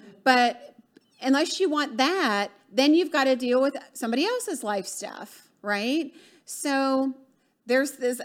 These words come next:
opening with communication where you have to, you have to learn about the other person. You have to ask them what, how they like to communicate, right? Um, super important. So, hey,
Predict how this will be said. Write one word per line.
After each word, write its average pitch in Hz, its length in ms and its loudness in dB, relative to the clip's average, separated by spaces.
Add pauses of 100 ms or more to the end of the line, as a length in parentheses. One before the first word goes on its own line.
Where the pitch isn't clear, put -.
opening 240 760 0 (500)
with 226 200 -2
communication 233 880 -2
where 196 100 -4
you 202 140 -2
have 208 440 0
to, 202 500 -2 (320)
you 214 80 -2
have 233 120 0
to 247 100 0
learn 214 600 2
about 185 300 0
the 185 120 -4
other 175 200 -4
person. 170 880 -12 (120)
You 208 120 -2
have 220 240 2
to 220 320 -4 (260)
ask 269 540 -2
them 180 580 -4 (600)
what, 220 280 2
how 208 340 0
they 269 140 0
like 190 280 -4
to 208 80 -10
communicate, 175 840 -8
right? 185 380 -6 (480)
Um, 214 420 2 (460)
super 294 460 0
important. 190 500 -4
So, 262 220 0
hey, 359 220 -2